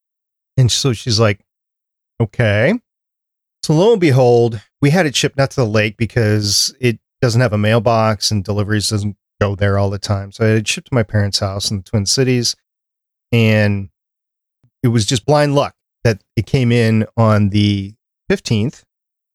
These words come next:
and his birthday is on the sixteenth. And so my parents went to the lake that,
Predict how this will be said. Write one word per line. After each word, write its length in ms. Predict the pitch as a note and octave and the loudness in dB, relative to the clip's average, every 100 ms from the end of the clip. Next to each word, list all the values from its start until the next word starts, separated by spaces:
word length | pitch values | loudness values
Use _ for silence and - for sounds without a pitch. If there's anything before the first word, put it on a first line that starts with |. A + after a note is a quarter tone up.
| _ _ | _ _
and 160 | A2 G#2+ | 0 0
his 120 | G#2+ | 0
birthday 280 | G2 A#2 B2 | -2 -2 -2
is 120 | G#2+ | -2
on 120 | G#2 | -2
the 60 | G2 | -2
sixteenth. 760 | - - - - F#2+ F2+ G#2+ - _ _ _ _ _ _ - | -2 -2 -4 -6 -6 -8 -16 -18 _ _ _ _ _ _ -2
And 240 | G#2+ G2+ | 0 0
so 440 | - A#2 G#2 G#2 F#2+ _ _ | 0 0 0 -2 -6 _ _
my 180 | A2 G#2 | 0 0
parents 600 | F#2 A#2+ A2 G#2 - - - _ | 2 2 2 0 -4 -6 -10 _
went 220 | A#2 - | -4 -4
to 120 | - | -2
the 60 | A2 | 0
lake 440 | G#2 G2+ F#2+ _ _ _ _ _ | 2 0 -2 _ _ _ _ _
that, 240 | G2 G2 | -4 -4